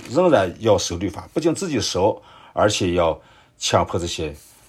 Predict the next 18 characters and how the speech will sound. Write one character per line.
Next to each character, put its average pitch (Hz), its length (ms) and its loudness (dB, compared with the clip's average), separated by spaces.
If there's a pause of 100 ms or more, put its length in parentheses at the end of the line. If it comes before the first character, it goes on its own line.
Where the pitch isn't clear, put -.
(380)
外 104 200 4
邦 87 160 0
基 87 120 -8
督 82 140 -14
徒 80 180 -12
也 80 140 -8
去 - 160 -8
守。 - 220 -2 (480)
啊， 90 80 -4
如 92 120 0
果 95 80 2
不 87 120 0
守， - 260 -4 (140)
如 82 100 -8
何 85 100 -8
如 76 140 -10
何。 - 180 -14 (880)
说 139 180 -6